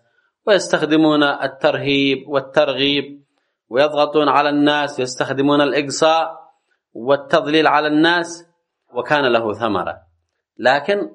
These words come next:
كل عشرات السنين الماضية، طوال الفترات الماضية، ما يقرب من خمسين سنة يتحركون، وفعلا أوجدوا لأنفسهم بنية تحتية كبيرة جدا وأتباع كثيرون وإمكانيات هائلة وجبارة،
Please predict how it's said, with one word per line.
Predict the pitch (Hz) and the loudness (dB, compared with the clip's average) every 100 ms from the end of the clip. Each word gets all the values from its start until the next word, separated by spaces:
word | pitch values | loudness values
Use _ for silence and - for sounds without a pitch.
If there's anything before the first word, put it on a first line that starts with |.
| _ | _
كل | - 202 208 165 | -2 0 0 0
عشرات | 151 - 156 165 160 | 0 2 2 0 -2
السنين | - - 139 143 156 160 147 | -6 -4 -2 0 2 2 0
الماضية، | 151 156 123 95 85 | 0 2 0 -2 -8
طوال | 85 110 131 151 151 | -8 -2 2 2 0
الفترات | 139 139 135 143 147 | -4 -4 -2 0 0
الماضية، | 147 147 160 104 90 - _ _ _ _ _ | -2 0 0 -2 -6 -14 _ _ _ _ _
ما | 110 120 | -4 -2
يقرب | 127 139 135 147 | 0 -2 -2 0
من | 151 147 | 2 0
خمسين | 135 143 139 156 160 | -2 -4 -4 -2 -2
سنة | 170 160 98 - _ _ _ _ _ _ - | 0 0 -2 -10 _ _ _ _ _ _ -10
يتحركون، | 117 - 131 143 139 139 156 165 165 151 - _ _ _ - | -8 -6 -2 0 0 0 2 4 4 0 -10 _ _ _ -4
وفعلا | 214 180 139 143 143 | 0 2 2 0 0
أوجدوا | 147 135 139 139 | -2 -2 0 2
لأنفسهم | 123 123 127 135 135 120 | 2 -2 -4 -2 0 0
بنية | 123 131 113 | 0 0 -2
تحتية | 110 107 - 107 98 | -4 -10 -10 -8 -8
كبيرة | - 110 160 170 | -8 -2 2 2
جدا | 165 165 170 156 156 - _ _ _ | -2 -6 -2 -2 -2 -10 _ _ _
وأتباع | - 110 113 135 160 156 | -16 -14 -2 2 2 0
كثيرون | 170 165 175 180 196 190 156 - _ _ _ _ - | -4 2 2 4 2 0 -4 -16 _ _ _ _ -12
وإمكانيات | 123 131 151 147 175 170 156 151 | -10 -2 -2 2 2 2 0 0
هائلة | 170 165 170 165 | 0 2 2 2
وجبارة، | 165 165 165 170 185 196 196 | 0 -2 -2 2 2 2 -2